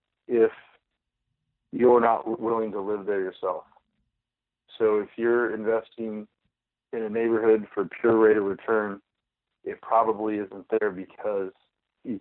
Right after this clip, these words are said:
can't get it. I mean, I've chased rate of return on paper before and got burned. And it was, you know,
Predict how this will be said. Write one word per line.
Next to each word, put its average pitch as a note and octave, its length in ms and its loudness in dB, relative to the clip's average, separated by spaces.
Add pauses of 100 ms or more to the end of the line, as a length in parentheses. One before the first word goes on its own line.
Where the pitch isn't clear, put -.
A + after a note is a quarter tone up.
can't G2 240 -6
get G#2 180 2
it. F2 160 -8 (640)
I G#2+ 80 -12
mean, G#2 160 -10
I've G#2 180 -6
chased A2+ 340 -2
rate A2 140 4
of A2 80 2
return A#2+ 260 -4
on G2 140 -2
paper G#2 280 -8
before A2 500 0
and G2+ 100 -10
got F#2 180 -6
burned. B2 340 -8 (1160)
And A2+ 140 -6
it G#2+ 100 -4
was, G#2 160 -10 (260)
you A2+ 80 -6
know, F#2+ 220 -8